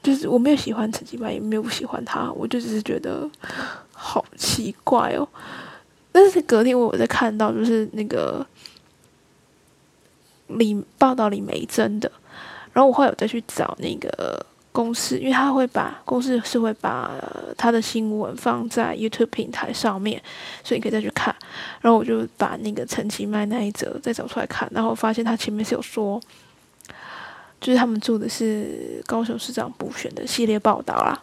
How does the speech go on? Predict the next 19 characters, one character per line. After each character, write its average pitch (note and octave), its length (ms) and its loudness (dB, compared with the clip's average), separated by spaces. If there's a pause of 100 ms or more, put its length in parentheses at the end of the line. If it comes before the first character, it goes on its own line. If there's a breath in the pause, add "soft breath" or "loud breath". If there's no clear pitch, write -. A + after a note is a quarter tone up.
(140)
所 B3+ 180 4
以， A3+ 160 0 (480)
所 - 420 2
以 A#3+ 120 10
他 G#3+ 160 0
报 G#3+ 180 4
道 - 240 -2 (120)
陈 G#3 160 -4
其 G#3 60 -2
迈 G#3+ 200 -2
是 G#3+ 140 -4
很 G3+ 120 0
理 - 100 -6
所 - 160 -6
当 - 140 -2
然 - 220 -2
的。 C#4+ 100 -2 (640 loud breath)
然 C4 120 4
后 - 60 0